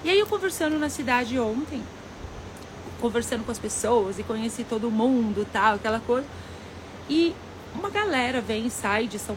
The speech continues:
Paulo pra ir morar aqui, aluga a casa ou comprar. E aí eu falei assim, como é que tá aqui os imóveis? Como é que tá a venda, né? Eu falei assim, eu escolho ter uma terrinha aqui. Corpinho, agiliza, entendeu? Aí, assim, deu um,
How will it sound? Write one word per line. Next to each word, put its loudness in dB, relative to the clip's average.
Paulo 0
pra -6
ir -4
morar -2
aqui, -6
aluga 2
a -4
casa 0
ou 4
comprar. 2
E 2
aí -2
eu 0
falei -4
assim, -6
como -4
é -2
que -10
tá 2
aqui -2
os -4
imóveis? 0
Como -6
é -4
que -14
tá 0
a 0
venda, -2
né? -2
Eu -8
falei -10
assim, -6
eu -4
escolho -2
ter -2
uma 0
terrinha 0
aqui. 2
Corpinho, 4
agiliza, 2
entendeu? 2
Aí, 6
assim, 2
deu 4
um, 0